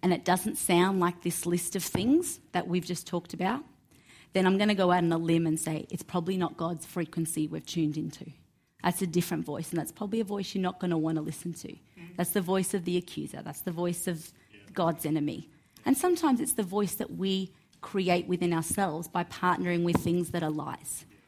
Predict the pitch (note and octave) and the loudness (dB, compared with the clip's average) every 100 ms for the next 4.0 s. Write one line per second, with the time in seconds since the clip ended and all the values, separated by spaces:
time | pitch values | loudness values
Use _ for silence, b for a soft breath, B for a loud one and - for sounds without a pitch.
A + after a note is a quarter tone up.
0 | b - G3 G3+ A#3 G3 F#3 E3+ F#3 E3 | b -4 2 4 6 4 0 -2 -4 -4
1 | E3+ F3 E3 E3 E3 E3 E3 - _ _ | -4 -2 0 0 0 -2 -4 -8 _ _
2 | F#3 - A3+ F4+ - - _ _ _ _ | -2 2 0 0 -6 -20 _ _ _ _
3 | _ _ _ _ _ - E3 D#3+ D#3+ D#3 | _ _ _ _ _ -6 -2 2 2 2